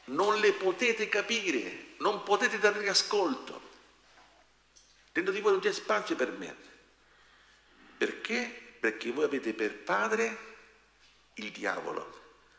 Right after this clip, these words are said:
e volete compiere i desideri del padre vostro, non i desideri di Dio. Egli è stato omicida fin dal principio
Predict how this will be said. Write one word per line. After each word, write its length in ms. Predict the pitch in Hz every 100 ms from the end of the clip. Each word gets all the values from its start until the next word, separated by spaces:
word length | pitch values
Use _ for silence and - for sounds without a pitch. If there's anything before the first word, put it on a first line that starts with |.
| _ _ -
e 100 | 135
volete 320 | 139 151 147
compiere 500 | 202 220 202 - 190
i 180 | 175 -
desideri 880 | 143 127 131 185 196 214 - - -
del 140 | 123 117
padre 280 | - 120
vostro, 480 | 113 87 90 - -
non 280 | - 165 170
i 40 |
desideri 380 | 185 196 185 185
di 160 | 175 170
Dio. 340 | 170 139 - - - - _ _ _ _ _ _ _ _ - - - _
Egli 440 | - 160 123 107 123
è 40 |
stato 220 | 127 151
omicida 320 | 156 151 170 156
fin 120 | 156
dal 120 | 147
principio 880 | 147 139 131 123 107 98 92 -